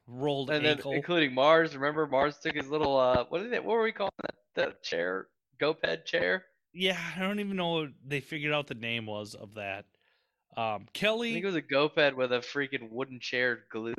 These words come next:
Speaker 2: onto it. <laughs>
Speaker 1: Yeah, I don't know how they made that. That thing was, I wanted to get on it a few times, and, like, people were on, I'm like, "I'm not gonna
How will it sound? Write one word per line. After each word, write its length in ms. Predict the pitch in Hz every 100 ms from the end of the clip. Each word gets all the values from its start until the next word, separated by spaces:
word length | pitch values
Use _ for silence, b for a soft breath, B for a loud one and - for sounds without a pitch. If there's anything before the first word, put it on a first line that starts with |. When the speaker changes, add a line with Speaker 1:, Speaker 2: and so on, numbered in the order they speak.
| 113
Speaker 2:
onto 380 | 113 117 117 123
it. 120 | 127 -
<laughs> 80 | -
Speaker 1:
Yeah, 280 | 190 226 202
I 60 |
don't 100 | 247
know 80 | 214
how 220 | 127 156 151
they 120 | 143
made 240 | 135 147
that. 80 | 147
That 160 | 185 190
thing 140 | 208 151
was, 180 | 139 143
I 140 | 165 202
wanted 260 | 208 202
to 60 | 190
get 140 | 175
on 180 | 175 185
it 140 | 190 151
a 40 |
few 220 | - 175
times, 420 | 175 190 196 190
and, 100 | 240
like, 180 | 143 127
people 240 | 156 156 156
were 80 |
on, 120 | 156 156
I'm 60 |
like, 140 | 147 143
"I'm 160 | 135
not 180 | 131 123
gonna 140 | 127